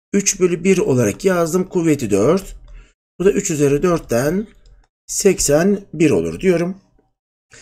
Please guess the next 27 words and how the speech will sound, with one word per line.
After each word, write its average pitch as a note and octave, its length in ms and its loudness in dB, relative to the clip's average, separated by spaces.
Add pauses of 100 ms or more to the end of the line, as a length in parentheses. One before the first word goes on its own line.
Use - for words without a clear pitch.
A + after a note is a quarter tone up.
(340)
E, C3 60 -4
sıfır G3+ 300 -2
tam G3 220 0
yüzde F#3 280 -2
yirmi F#3 280 0
beş E3+ 120 -6
gençler, D3+ 340 -4
yirmi E3+ 400 -4
beş F#3+ 260 -2
bölü F3+ 140 0
yüz E3+ 260 -4
demektir. B2+ 600 -2 (640)
Bakın F#3+ 200 -2
bunu F#3+ 80 0
sadeleştirecek E3+ 720 -2
olursak F#3+ 380 -2
da G3+ 140 2
bir F3+ 200 2
bölü E3+ 160 0
dörttür. - 420 -2 (500)
Yani C#3+ 220 -4
bir F3 220 0
bölü C3 220 -6
dördün D3 580 0 (1400)
eksi E3+ 280 -4
üçüncü E3 320 -6
kuvveti. F3 460 -2